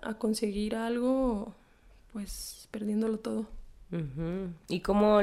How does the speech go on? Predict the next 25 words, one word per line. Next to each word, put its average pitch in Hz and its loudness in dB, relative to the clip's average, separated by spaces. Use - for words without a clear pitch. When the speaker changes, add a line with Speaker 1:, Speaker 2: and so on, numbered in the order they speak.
Speaker 2:
lo 175 4
has 170 4
manejado 165 2
o - 0
cómo 185 4
le 175 4
aconsejarías 147 -2
al, 156 0
a 139 2
alguien 151 0
que 139 -2
está 143 -2
pasando 147 0
por 143 4
esta 139 0
situación, 143 0
que 143 -2
ojalá 135 -2
no 139 -2
nos 147 -2
pase, - -2
pero, 139 0
digo, 180 2
se 151 2
da, 131 2